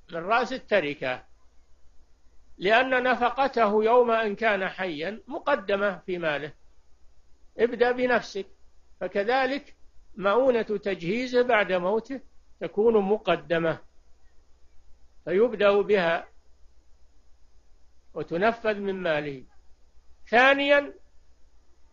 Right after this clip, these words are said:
الديون، الديون التي له، التي، التي عليه، الديون التي عليه،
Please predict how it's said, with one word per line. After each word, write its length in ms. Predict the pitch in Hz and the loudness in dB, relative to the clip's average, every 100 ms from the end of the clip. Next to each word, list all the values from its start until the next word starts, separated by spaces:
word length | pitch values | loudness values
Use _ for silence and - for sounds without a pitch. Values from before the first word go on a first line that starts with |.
| - - 180 | -20 -8 -4
الديون، 840 | 202 165 214 220 208 156 127 - - - - - - - - - - - - - - - | -4 -2 0 4 4 4 -6 -20 -20 -20 -20 -20 -20 -20 -20 -20 -20 -20 -20 -20 -20 -10
الديون 540 | 156 147 180 233 262 | -10 -2 0 4 4
التي 500 | 254 220 208 196 196 | 4 2 0 0 -4
له، 340 | 175 180 147 - | -2 -2 -2 -4
التي، 540 | 180 185 196 208 208 214 - | -6 -2 -2 0 -2 -2 -8
التي 600 | 185 202 233 214 240 240 | -6 -4 -6 -8 -12 -8
عليه، 380 | 190 202 185 139 - - - - - - - - - - - - - | -2 0 0 -4 -10 -20 -20 -20 -20 -20 -20 -20 -20 -20 -20 -20 -14
الديون 480 | 156 156 196 240 240 | -8 0 6 6 6
التي 440 | 226 208 208 240 | 2 0 0 2
عليه، 720 | 190 190 196 180 151 139 117 | 4 4 2 2 0 -6 -8